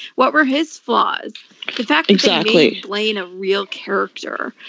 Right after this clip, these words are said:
Speaker 1: um, is, is a testament to how great this relationship was, because they made them two equals. Whereas, like,
Speaker 2: Exactly.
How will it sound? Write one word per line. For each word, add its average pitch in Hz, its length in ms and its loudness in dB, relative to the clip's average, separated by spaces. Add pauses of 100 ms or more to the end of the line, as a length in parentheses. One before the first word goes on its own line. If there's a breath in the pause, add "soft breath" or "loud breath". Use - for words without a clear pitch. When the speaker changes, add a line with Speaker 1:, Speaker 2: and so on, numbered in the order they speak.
(420 loud breath)
Speaker 1:
um, - 480 0
is, 233 300 -4
is 240 280 -4
a 240 160 0
testament 254 560 -6
to 220 100 -4
how 226 180 0
great 190 720 0
this 202 320 -2
relationship 208 720 0
was, 277 240 4
because 233 260 -2
they 233 120 4
made 226 200 2
them 226 140 -2
two 240 240 -2
equals. - 580 2 (320 loud breath)
Whereas, 226 200 6
like, 220 60 6
Speaker 2:
Exactly. 208 680 4